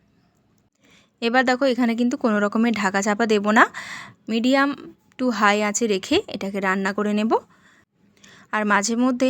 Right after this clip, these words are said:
হালকা করে নাড়াচাড়া করে নেব, যাতে চারিপাশটা খুব ভালোভাবে হয়। আর দেখবে, চিনির শিরার সাথেই কিন্তু সুন্দরভাবে আমগুলো সেদ্ধ হয়ে যাবে, আর চিনির শিরাটাও সুন্দরভাবে আমের মধ্যে ঢুকে যাবে। এবার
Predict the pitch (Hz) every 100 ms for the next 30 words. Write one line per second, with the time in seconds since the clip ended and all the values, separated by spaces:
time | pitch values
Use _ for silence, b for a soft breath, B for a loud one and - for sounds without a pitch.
0 | 247 196 208 214 220 208 202 208 208 214
1 | 220 214 285 254 185 226 B B B -
2 | 214 220 220 214 233 226 262 214 208 202
3 | 214 214 220 208 - - B B B 202
4 | 202 233 226 285 226 220 240 - 220 220
5 | 226 202 226 220 226 220 359 B B -
6 | - 220 208 220 208 226 196 190 208 247
7 | 214 175 202 220 202 214 214 440 B B
8 | B - 208 214 214 208 214 220 262 294
9 | 214 196 202 196 196 202 196 196 196 -
10 | 202 190 208 - - - _ _ _ _
11 | _ _ _ _ _ _ _ _ _ _
12 | _ _ _ _ _ - 262